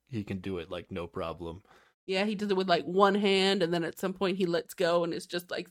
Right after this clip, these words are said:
Speaker 2: still going. And
Speaker 1: But without the music, like, this would not look impressive at all, I think, <laughs>
Speaker 2: Yeah,
Speaker 1: is
Speaker 2: he
Speaker 1: what I
Speaker 2: is
Speaker 1: think.
Speaker 2: just following the, he's not, like, doing cool tricks or anything. He's just
Speaker 1: Yeah.
Speaker 2: being towed around by a boat,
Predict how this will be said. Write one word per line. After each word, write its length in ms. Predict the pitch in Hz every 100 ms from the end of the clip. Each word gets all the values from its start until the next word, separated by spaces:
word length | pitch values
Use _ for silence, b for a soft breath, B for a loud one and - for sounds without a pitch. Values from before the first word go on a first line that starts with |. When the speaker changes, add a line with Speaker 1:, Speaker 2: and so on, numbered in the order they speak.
| _
Speaker 2:
still 240 | 185 160
going. 580 | 175 165 160 165 175 165
And 200 | 147 - _ -
Speaker 1:
But 280 | 107 90 -
without 320 | 180 254 277
the 80 | 156
music, 500 | 113 127 180 165 -
like, 240 | 117 104
this 220 | 123 110
would 240 | 107 104 98
not 220 | 92 90
look 200 | 92 92
impressive 440 | 92 92 85 87
at 100 | 85
all, 240 | 85 87 95
I 80 | 92
think, 340 | - - 185
<laughs> 0 |
Speaker 2:
Yeah, 260 | 180 151 -
Speaker 1:
is 80 | -
Speaker 2:
he 60 |
Speaker 1:
what 100 | 147
I 60 | 143
Speaker 2:
is 100 | 180
Speaker 1:
think. 80 | -
Speaker 2:
just 200 | 190 196
following 360 | 208 170 180 180
the, 80 | 190
he's 120 | 214
not, 140 | 233 208
like, 180 | 214 214
doing 240 | 208 202
cool 240 | 202 214 185
tricks 480 | - 185 175 -
or 100 | 190
anything. 560 | 175 170 175 180 170 170
He's 220 | 170 -
just 180 | - 185
Speaker 1:
Yeah. 120 | 95
Speaker 2:
being 120 | 80 98
towed 220 | 175 160
around 220 | 175 170
by 100 | 160
a 80 | 151
boat, 220 | 135 123